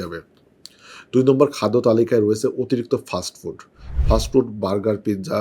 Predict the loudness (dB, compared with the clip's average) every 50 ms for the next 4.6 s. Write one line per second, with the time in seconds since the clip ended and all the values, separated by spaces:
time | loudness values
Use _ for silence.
0 | -4 -4 -4 -6 -4 -4 -4 -6 -6 -6 -8 -14 -16 -14 -10 -8 -6 -6 -4 -4
1 | -2 -2 -2 -2 -4 -8 -10 -10 -12 -10 -8 -4 -4 -4 -4 -6 _ _ _ _
2 | _ _ -8 -4 -2 -2 -2 -2 0 -2 -2 -2 -2 -2 -2 -2 -4 -4 -6 -6
3 | -8 -4 -2 -2 -2 -2 -4 -6 -8 -10 -6 -6 -6 -4 -4 -4 -4 -4 -2 -2
4 | -4 -4 -2 -2 -4 -6 -6 -8 -8 -6 -6